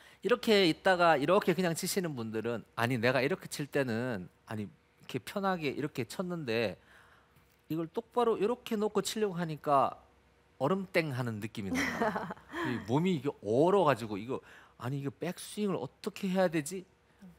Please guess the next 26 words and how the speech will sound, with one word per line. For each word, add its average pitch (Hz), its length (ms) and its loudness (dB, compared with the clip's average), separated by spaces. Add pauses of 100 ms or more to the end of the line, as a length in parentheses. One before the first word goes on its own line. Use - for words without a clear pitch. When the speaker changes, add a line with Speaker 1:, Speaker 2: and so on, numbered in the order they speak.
Speaker 1:
아, 98 120 -8
이러실 196 440 4
수 214 120 -2
있습니다. 104 440 -4 (420)
제가 131 220 0
경험이 156 400 0
있어요. 92 260 -6 (120)
Speaker 2:
네. 185 500 0
Speaker 1:
그러신 220 380 4
경우에는 147 720 0 (320)
이거 147 160 -6
외글을 170 520 4
좀 117 200 -4
해주세요. 113 400 -4
외글링이라는 147 880 2
게 113 200 0
서셔가지고 139 640 -2
좀 131 180 -8
이렇게, 147 500 -2
이렇게 147 440 -4 (100)
하시는 170 380 -6
게 127 80 -4
외글링이거든요. 120 920 -2 (200)
이렇게 196 480 0
좀 175 180 -4
해주시고 175 640 -2